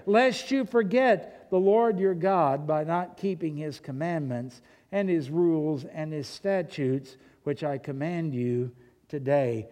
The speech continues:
And Deuteronomy eight fourteen, "Then your heart be lifted up and you forget the Lord your God."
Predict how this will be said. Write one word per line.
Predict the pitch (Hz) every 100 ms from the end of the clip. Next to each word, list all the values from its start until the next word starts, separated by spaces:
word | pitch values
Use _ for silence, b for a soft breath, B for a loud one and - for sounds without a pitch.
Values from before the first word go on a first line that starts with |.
| b
And | 147 151
Deuteronomy | 208 180 185 190 170 165
eight | 180 185 185
fourteen, | 175 180 196 220 180 117 b b b b b
"Then | 156 240 247 226
your | 202 175
heart | 147 156 247 262 254
be | 180 190
lifted | 180 208 247 277 269
up | 208 147 160 - B B
and | 190 190
you | 202
forget | 202 196 170 139 226 294 294
the | - 214
Lord | 196 214 247 226
your | 202 214 220
God." | 180 202 160